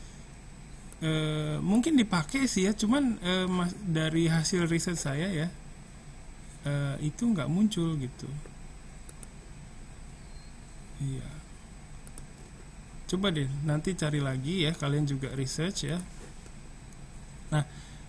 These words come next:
di pertemuan kali ini tuh saya sinkronisasi dulu, kalian nemunya apa dari hasil riset kalian,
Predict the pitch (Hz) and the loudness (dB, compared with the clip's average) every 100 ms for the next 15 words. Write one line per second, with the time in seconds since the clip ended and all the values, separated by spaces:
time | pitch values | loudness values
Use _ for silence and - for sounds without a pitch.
0 | - 156 180 175 180 - 190 185 180 180 | -2 4 6 6 2 2 2 4 4 2
1 | 180 190 214 262 214 190 208 - 165 160 | 4 2 2 2 4 2 2 4 2 4
2 | 160 151 160 160 151 156 143 139 151 165 | 4 4 4 4 4 4 2 2 2 4
3 | 151 147 147 147 143 139 147 175 190 147 | 4 4 4 4 0 0 2 2 2 2
4 | 143 143 156 139 139 147 - 139 139 147 | 2 2 2 0 0 -2 -2 -2 0 2
5 | 180 208 | 2 0